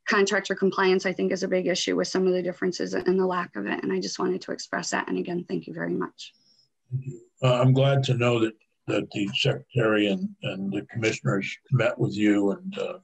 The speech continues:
Speaker 2: that,
Speaker 1: Mm-hmm.
Speaker 2: uh, hopefully it's helpful in understanding some of the challenges
Speaker 1: Uh, I wanna be part of the
Speaker 2: the state
Speaker 1: solution.
Speaker 2: faces.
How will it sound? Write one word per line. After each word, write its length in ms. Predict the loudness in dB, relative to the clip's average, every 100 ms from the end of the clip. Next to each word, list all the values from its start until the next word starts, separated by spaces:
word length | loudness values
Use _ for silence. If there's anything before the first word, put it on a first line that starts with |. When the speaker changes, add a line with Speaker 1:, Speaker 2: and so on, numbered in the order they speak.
| _ _ -12
Speaker 2:
that, 120 | -12 _ 4
Speaker 1:
Mm-hmm. 140 | 4
Speaker 2:
uh, 340 | 4 -2 -16 -10
hopefully 540 | -8 -10 -8 -6 -6 -10 _ _ -20 -20 -20 _
it's 140 | -4 2
helpful 460 | 2 0 0 2
in 100 | 4
understanding 720 | 2 0 -4 -2 0 2 0
some 200 | 0 0
of 100 | 0
the 100 | -4 -6
challenges 440 | -6 -6 -6 -12 -18 -16 -16 -16 _ _ _ _ -2
Speaker 1:
Uh, 100 | -2 -2 -2
I 60 | 0
wanna 220 | 2 4
be 120 | 2
part 200 | 2 0
of 60 | 2
the 40 |
Speaker 2:
the 60 | 2
state 160 | 2 2
Speaker 1:
solution. 320 | 2 2 2
Speaker 2:
faces. 500 | 4 2 0 -8